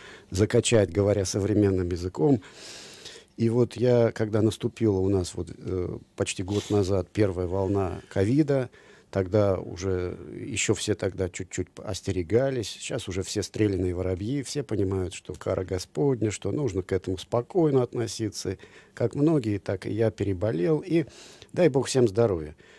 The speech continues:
А вот тогда я просчитывал, сколько мне можно не выходить из мастерской, чтобы по этюдам писать картины по святым местам.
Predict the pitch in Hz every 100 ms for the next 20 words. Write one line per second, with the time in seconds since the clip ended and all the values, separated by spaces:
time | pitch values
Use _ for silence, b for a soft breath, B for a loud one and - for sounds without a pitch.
0 | B B 98 123 131 143 170 196 180 170
1 | 156 - 117 98 92 92 - 170 127 139
2 | 143 135 135 110 113 120 113 117 113 107
3 | 104 113 110 123 127 - 202 - 120 110
4 | - 110 110 - 156 113 - 92 - 131
5 | - 101 - 120 117 - 101 - 92 117
6 | 107 107 - 85